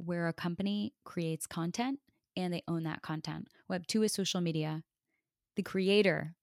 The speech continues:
makes the content now, but the company still makes money off of it. Web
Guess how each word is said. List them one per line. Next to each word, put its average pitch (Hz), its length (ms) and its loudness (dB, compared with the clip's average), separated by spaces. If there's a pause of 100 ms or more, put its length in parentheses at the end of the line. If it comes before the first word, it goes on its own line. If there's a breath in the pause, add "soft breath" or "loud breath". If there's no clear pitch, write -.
(180)
makes 160 260 -4
the 170 100 -2
content 156 400 0
now, 165 320 -6
but 196 80 -2
the 208 80 -2
company 180 320 0
still 170 180 0
makes 160 220 -4
money 156 200 2
off 147 160 -4
of 160 100 -4
it. - 120 -2 (420)
Web 180 200 2